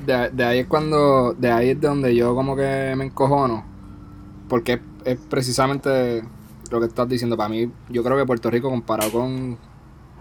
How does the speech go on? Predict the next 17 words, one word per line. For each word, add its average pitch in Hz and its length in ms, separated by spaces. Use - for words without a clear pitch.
Estados 110 320
Unidos 135 260
a 135 40
nivel 127 200
general, 131 460
no 104 80
en 113 80
todas 120 400
las 120 140
áreas, 131 260
está 101 200
en 101 80
una 117 200
muy 110 240
buena 117 240
posición, 127 500
cabrón. 95 440